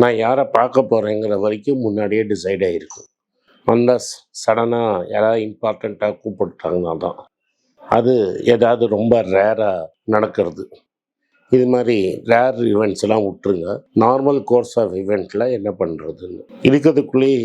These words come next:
எது most difficult event things-ஓ அதை கார்த்தாலேயே நான் முடிச்சிருவேன்.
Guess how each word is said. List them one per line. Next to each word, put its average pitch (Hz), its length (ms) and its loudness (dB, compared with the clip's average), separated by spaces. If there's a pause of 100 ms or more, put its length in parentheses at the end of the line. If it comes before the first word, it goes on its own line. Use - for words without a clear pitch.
எது 117 120 0 (160)
most 113 300 -2
difficult 107 460 -2 (120)
event 92 280 -4 (120)
things-ஓ 101 380 -2 (680)
அதை 110 140 2 (140)
கார்த்தாலேயே 113 600 2
நான் 101 220 -2
முடிச்சிருவேன். 92 500 -4